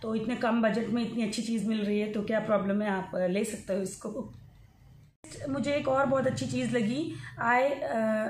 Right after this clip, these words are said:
eyeliner, जो pens होते हैं, अभी तक हमने वाइ-, अ, black color के बहुत यूज़ किए थे, लेकिन अभी मुझे ये white color का आई pen मिल गया है।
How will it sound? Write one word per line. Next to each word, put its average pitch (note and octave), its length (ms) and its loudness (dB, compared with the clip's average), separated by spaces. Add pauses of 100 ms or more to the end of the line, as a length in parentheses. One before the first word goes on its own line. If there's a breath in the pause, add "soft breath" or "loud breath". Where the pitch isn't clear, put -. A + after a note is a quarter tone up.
(160)
eyeliner, A#3+ 560 4
जो A#3 120 0
pens C4 440 0
होते A#3 240 2
हैं, A3+ 140 2
अभी A#3+ 140 2
तक B3+ 220 2
हमने B3+ 240 2
वाइ-, G#3+ 300 2
अ, G3+ 120 4
black G#3 360 2
color A#3+ 220 0
के B3 60 -2
बहुत A3+ 300 0
यूज़ G#3+ 220 -2
किए G3+ 260 -4
थे, C4 120 -2 (340 loud breath)
लेकिन A#3 240 -2
अभी A#3+ 260 2
मुझे C4+ 260 0
ये C4 80 2
white B3 480 2
color C4+ 280 2
का B3 140 2
आई G#3+ 140 4
pen A3 180 0
मिल G#3 180 0
गया G3+ 180 4
है। C4+ 220 0